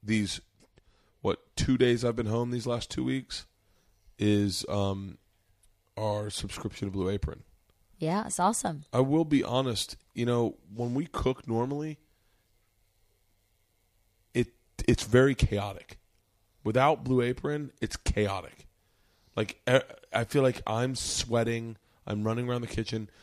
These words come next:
Speaker 1: Blue Apron sets it up so that it's super doable.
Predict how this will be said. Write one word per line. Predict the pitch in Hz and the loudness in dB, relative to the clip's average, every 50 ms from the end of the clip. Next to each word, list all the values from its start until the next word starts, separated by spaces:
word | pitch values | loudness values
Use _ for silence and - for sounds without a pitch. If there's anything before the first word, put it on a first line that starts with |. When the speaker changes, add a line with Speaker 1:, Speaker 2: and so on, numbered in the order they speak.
| - - - | -20 -20 -6
Speaker 1:
Blue | - 131 135 147 | 0 6 8 8
Apron | 156 180 170 - 156 135 | 8 8 6 2 0 0
sets | - - 131 120 - | 2 0 0 0 2
it | 120 | 2
up | 123 127 - | 2 2 2
so | - - 127 | 2 0 0
that | 120 117 113 | 2 2 2
it's | 110 101 - - | 0 -2 -4 -6
super | - - - - - - 180 180 175 - 170 165 170 165 165 - _ _ _ _ _ - 101 95 | -6 -4 -4 0 2 4 4 4 4 4 4 4 2 0 -4 -6 _ _ _ _ _ -16 -6 2
doable. | 107 120 127 120 104 95 101 95 - | 6 6 6 6 4 0 -4 -12 -12